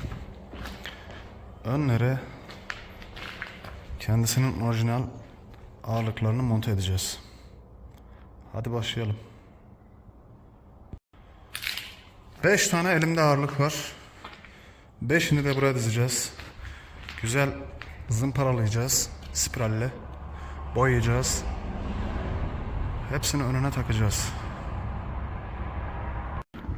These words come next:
Üç tane elimizde ağırlık var.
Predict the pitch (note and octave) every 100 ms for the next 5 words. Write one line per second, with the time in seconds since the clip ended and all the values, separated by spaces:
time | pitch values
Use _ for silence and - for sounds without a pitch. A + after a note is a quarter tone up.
0 | - - - - - - - - - -
1 | D3 E3+ - C#3+ C#3+ C#3+ C3+ C3+ B2+ C#3
2 | B2 B2 - A2 A#2+ -